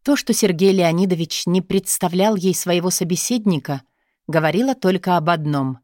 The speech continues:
незнакомец может быть опасен. Судя по крупному тёмному камню,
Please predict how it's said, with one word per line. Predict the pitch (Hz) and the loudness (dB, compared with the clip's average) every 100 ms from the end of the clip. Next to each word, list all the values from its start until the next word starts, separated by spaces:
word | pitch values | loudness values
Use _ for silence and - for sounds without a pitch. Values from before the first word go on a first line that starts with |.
| _ _ _ _ | _ _ _ _
незнакомец | - 165 160 160 151 190 214 208 - - | -4 -2 0 0 0 2 2 0 -4 -4
может | 175 185 185 | -2 0 0
быть | 165 180 | -2 -2
опасен. | 180 196 170 - 135 123 _ _ _ _ _ | -2 0 -2 -4 -6 -8 _ _ _ _ _
Судя | - - 180 151 | -8 -2 0 0
по | 165 | -2
крупному | - 180 175 151 151 | -2 -4 -2 -2 -2
тёмному | - 175 170 160 151 | -2 -2 0 -2 -2
камню, | 180 185 175 147 | 0 0 0 -2